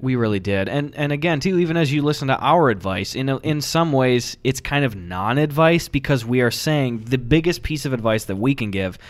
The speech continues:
is you have to be so fucking picky and discerning about who you're listening to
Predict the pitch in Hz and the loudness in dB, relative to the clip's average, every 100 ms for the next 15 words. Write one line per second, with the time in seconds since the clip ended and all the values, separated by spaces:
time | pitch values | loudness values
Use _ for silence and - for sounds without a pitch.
0 | - - - 120 127 123 135 131 131 113 | -20 -20 -6 -4 -2 0 0 0 -2 -2
1 | - 135 139 139 135 123 131 123 - 127 | -2 2 2 2 0 0 -2 -4 -6 -4
2 | 147 - 113 101 - 127 117 113 101 95 | -4 -4 -4 -4 -2 -2 -2 -2 -2 -2
3 | 95 - 151 156 135 123 113 123 110 - | -4 -4 -2 0 0 0 -2 -4 -8 -4
4 | 104 | -4